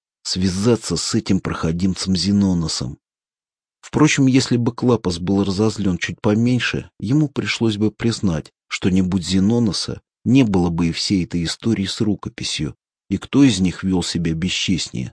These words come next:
сказать трудно. А началась эта история очень давно, когда ни Ромаса, ни Йонаса, ни Костаса, ни других наших приятелей еще не было на свете.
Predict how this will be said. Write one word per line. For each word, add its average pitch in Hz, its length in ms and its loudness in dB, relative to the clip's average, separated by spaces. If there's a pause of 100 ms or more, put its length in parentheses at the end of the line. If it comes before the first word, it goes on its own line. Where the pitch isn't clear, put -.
сказать 76 640 -2
трудно. 78 580 -2 (960)
А 95 80 2
началась 143 560 4
эта 82 220 -2
история 76 560 -2
очень 120 320 0
давно, 110 480 0 (140)
когда 87 360 -2
ни 85 140 2
Ромаса, 113 500 2
ни 78 140 0
Йонаса, 92 640 0
ни 80 140 0
Костаса, 87 720 -4 (180)
ни 131 160 4
других 117 480 0
наших - 360 -4
приятелей 95 640 -2
еще 87 440 -2
не 101 180 2
было 85 260 -2
на 90 140 0
свете. 82 600 -4